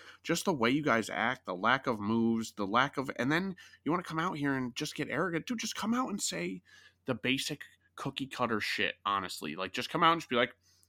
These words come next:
"Yeah, we're working on it. We're gonna do this. This is what we're, we are dedicated to winning." Like, dude, stuff the hell,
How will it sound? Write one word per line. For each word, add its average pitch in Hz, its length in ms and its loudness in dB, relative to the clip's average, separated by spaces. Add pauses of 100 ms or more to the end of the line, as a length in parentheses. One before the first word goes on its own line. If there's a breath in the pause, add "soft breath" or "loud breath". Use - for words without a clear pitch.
"Yeah, 123 120 6
we're 120 100 4
working 123 280 6
on 131 160 10
it. 117 60 4
We're 107 80 0
gonna 107 140 4
do 117 100 2
this. 117 220 2
This 110 100 -4
is 110 80 -6
what 95 140 -6
we're, 107 480 4
we 101 140 -2
are 104 100 4
dedicated 107 500 2
to - 60 -4
winning." 107 300 0
Like, 101 180 -4
dude, 127 200 -4
stuff 180 200 -2
the 170 80 -2
hell, 170 340 -2